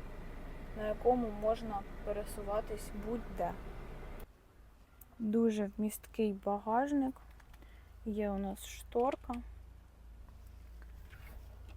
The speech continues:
Також тут у нас є докатка та все необхідне для подорожей.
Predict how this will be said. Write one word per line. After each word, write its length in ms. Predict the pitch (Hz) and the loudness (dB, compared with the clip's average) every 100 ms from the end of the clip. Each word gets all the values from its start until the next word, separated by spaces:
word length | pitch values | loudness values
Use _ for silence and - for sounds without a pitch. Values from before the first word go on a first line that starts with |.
| - - | -12 -6
Також 500 | - 208 - 202 - - | -2 -2 -2 -6 -8 -4
тут 160 | 208 - - - - | -4 -4 -10 -10 -6
у 120 | - | -2
нас 400 | 214 214 214 - - - | 0 0 -4 -8 -8 0
є 120 | 214 | 2
докатка 840 | 202 214 - 240 320 - - 254 247 - - | 2 0 6 8 8 4 -4 -2 -2 -6 -16
та 200 | - 262 | -2 0
все 300 | 311 - 233 | 0 0 2
необхідне 800 | 240 226 208 - - 226 247 226 208 - - - | 4 4 0 -4 -2 0 2 0 -2 -10 -18 -6
для 240 | 196 185 214 | 0 2 0
подорожей. 720 | - 190 196 202 202 208 | 0 -2 -2 -2 -4 -6